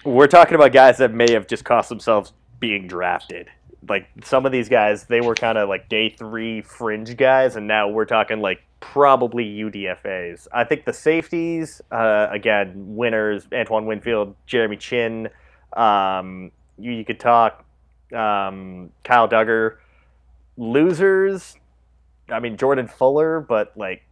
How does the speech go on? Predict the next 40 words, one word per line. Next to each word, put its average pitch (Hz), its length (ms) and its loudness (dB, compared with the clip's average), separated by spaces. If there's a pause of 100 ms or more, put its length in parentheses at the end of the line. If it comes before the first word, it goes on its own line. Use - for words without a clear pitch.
(480)
no, 113 380 -6
did 117 180 -6
anyone 175 300 -2
think 175 280 -6
Jordan 147 320 0
Fuller 151 280 -4
was 131 180 -8
really 139 320 -6
good 120 220 -6
to 135 60 -12
begin 113 400 -10
with? 147 240 -6 (300)
He's 120 260 -14 (240)
slow, 127 580 -4
and 110 120 -8
for 113 120 -4
a 107 40 -6
guy 110 200 0
that 110 240 -4
can't 117 200 -6
tackle 123 520 -6 (640)
and 98 260 -4
doesn't 110 180 -4
have 117 140 0
good 120 160 2
angles 117 680 0
and 98 180 -12
doesn't 104 220 -6
have 110 100 -4
great 117 220 -2
ball 107 200 0
skills, 110 720 -4
like, 82 260 -12 (380)
probably 110 400 -8 (680)
ran 107 260 0
himself 110 380 0
out 113 160 0
of 95 100 -12
being 110 240 -6
drafted. 107 680 -4